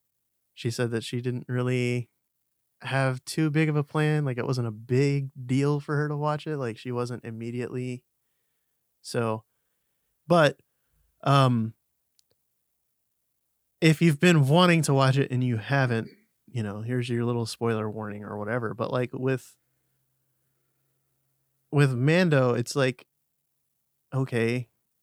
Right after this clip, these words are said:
so Luke, Luke has been training. So what we know is, like, Luke is training Ben Solo and all this stuff. How does this tie in with Grogu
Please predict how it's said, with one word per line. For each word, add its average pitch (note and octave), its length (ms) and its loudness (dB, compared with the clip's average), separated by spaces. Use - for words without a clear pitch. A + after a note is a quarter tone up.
so A#2+ 480 2
Luke, C3+ 440 0
Luke D#3 280 4
has F3+ 120 2
been D#3+ 220 2
training. C3 560 -2
So C3+ 180 -2
what E3 140 0
we D3+ 120 2
know C3 300 0
is, A#2+ 80 -2
like, A2 160 -4
Luke A#2+ 200 -6
is A2 120 -10
training A2+ 560 -6
Ben G2+ 240 -12
Solo B2 600 0
and A2 80 -6
all A2 140 -6
this G#2 160 -12
stuff. G#2 380 -10
How F#3+ 260 4
does F3+ 160 4
this D3+ 140 0
tie D3 240 2
in C3+ 200 2
with A#2+ 140 -4
Grogu A#2+ 640 0